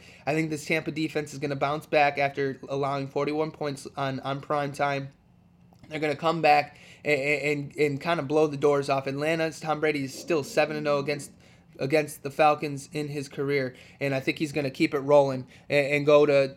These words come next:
uh, eight and oh. Um, next game, moving on to the Tennessee Titans at the Washington Commanders. I'm gonna take the Titans. I think if you can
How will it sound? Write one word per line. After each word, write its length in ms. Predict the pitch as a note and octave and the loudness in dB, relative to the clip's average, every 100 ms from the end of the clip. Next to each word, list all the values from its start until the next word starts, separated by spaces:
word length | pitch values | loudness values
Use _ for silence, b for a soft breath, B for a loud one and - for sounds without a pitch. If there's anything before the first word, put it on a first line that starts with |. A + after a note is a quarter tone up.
| C#3+ | 2
uh, 220 | C#3+ C3+ | 4 4
eight 160 | E3 E3 | 4 4
and 80 | F#3+ | 4
oh. 220 | G#3 - _ b b b | 2 0 _ b b b
Um, 300 | C#3 C3+ D3+ | -4 -2 4
next 260 | G3+ B3 - | 6 6 6
game, 300 | B3+ A#3+ G3+ | 8 8 8
moving 320 | B3 C#4+ C#4+ - | 4 4 -2 2
on 500 | B3 A#3 E3 C3 - - | 4 6 4 0 -12 -10
to 380 | - C#4 F#3+ C3 | 2 4 4 0
the 120 | D3 | -6
Tennessee 480 | C#3+ A3 A#3 A3+ A3 | 2 2 2 -2 -4
Titans 420 | - G#3 G#3 G3 | 4 4 4 0
at 160 | F#3 F#3 | 2 2
the 80 | E3 | 6
Washington 720 | E3+ F#3+ G3 F#3 - F3+ E3 | 8 8 6 -4 -2 -2 -4
Commanders. 800 | - D3+ F#3+ A3 G#3 G#3+ G#3 - b b b b _ _ _ _ _ _ - - | -6 2 6 6 4 0 0 -6 b b b b _ _ _ _ _ _ -18 0
I'm 160 | E3 E3+ | 2 8
gonna 260 | A3 C#4+ | 8 8
take 220 | C#4+ B3+ | 6 4
the 60 | A#3 | 4
Titans. 480 | - G3+ G3+ G3 F#3+ | 6 8 8 4 0
I 120 | E3 | 0
think 200 | F#3+ A3 | 0 0
if 80 | G#3 | 0
you 100 | G3 | 0
can 300 | G3+ E3+ | -4 -4